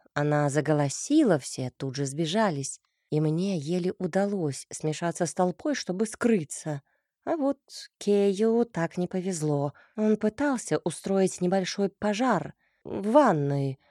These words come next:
совсем маленький, но получился потоп. «Обычно меня стихийная магия не подводит»,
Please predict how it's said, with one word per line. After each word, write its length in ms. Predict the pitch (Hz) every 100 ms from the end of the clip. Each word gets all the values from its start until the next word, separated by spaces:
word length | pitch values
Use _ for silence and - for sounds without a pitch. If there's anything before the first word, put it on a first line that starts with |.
| _
совсем 760 | - 339 - 339 277 185 160 - _ -
маленький, 840 | 240 233 147 143 - 160 147 143 - - - -
но 580 | 220 240 277 302 294 - _ _
получился 880 | 302 294 311 - 240 220 - 240 220 - _
потоп. 400 | 240 - 143 127 - - _ _ _ _ _ _ _ _ _
«Обычно 680 | 151 139 202 - - 143 -
меня 220 | 156 165 151
стихийная 580 | - 160 180 170 175
магия 320 | 180 214 170 170
не 140 | 175
подводит», 760 | 196 160 165 214 160 143 -